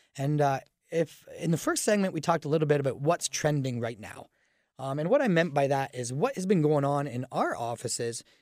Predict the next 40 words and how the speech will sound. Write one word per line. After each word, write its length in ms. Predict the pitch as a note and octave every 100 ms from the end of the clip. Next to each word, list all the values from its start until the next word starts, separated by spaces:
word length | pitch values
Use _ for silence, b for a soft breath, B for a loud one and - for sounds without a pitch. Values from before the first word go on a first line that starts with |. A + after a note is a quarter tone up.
| b -
in 200 | D3+ C#3
the 80 |
last 340 | C3 B2 A#2 -
week. 320 | A#2+ E2+ _ _ _ b b _
And 240 | D3+ D3 D3+
now 240 | F3 B3+
it's 100 | A3
been 200 | E3+ G3+
the 100 | G3+
new 200 | F#3+ F3+
year, 600 | F3 C#3 D3 D3 D3+ D3
and, 160 | A2 F#2+ _ -
you 100 | C#3
know, 300 | B2+ C#3+ D3
kids 260 | - F3+ E3+
are 160 | F3 b b b b
getting 180 | - F3+
ready 200 | E3+ F3+
to 80 | E3
get 200 | C#3+ D#3+
back 220 | D#3+ F#3
to 80 | G3+
school 400 | - - F3 F3
soon, 380 | - D#3 D#3+ D#3+
and 120 | C#3+
we're 120 | D3+
getting 320 | D#3 E3+ E3
back 200 | D3+ D#3
on 80 | E3+
our 80 | E3
feet. 300 | - D3+ D3+
We 140 | D#3+
have 420 | D3+ - D#4 B3 F3+
been 320 | D3+ C3+ D3+
receiving 580 | D3+ C#3+ - B2 B2 D#3 - b b b b
maybe 200 | C#3+ C#3
some 220 | D3 G3
debt 280 | E3+ G#3 D4
statements, 640 | - A2 A2 G#2+ - - -
uh, 200 | -